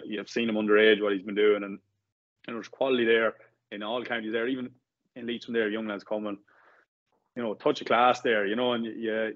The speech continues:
you, you want lads to step on and, uh, see how they do. But,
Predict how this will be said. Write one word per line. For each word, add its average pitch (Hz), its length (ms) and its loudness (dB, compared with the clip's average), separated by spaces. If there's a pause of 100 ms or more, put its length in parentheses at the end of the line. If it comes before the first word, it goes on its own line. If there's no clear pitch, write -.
you, 107 300 -4
you 107 120 -4
want 117 540 -4 (120)
lads 113 280 -4
to - 60 -14
step 107 260 -4
on 110 320 -2
and, 104 140 -6 (920)
uh, 101 360 0 (180)
see 113 260 -4
how 107 100 4
they 104 120 -2
do. 110 260 2
But, 107 200 -2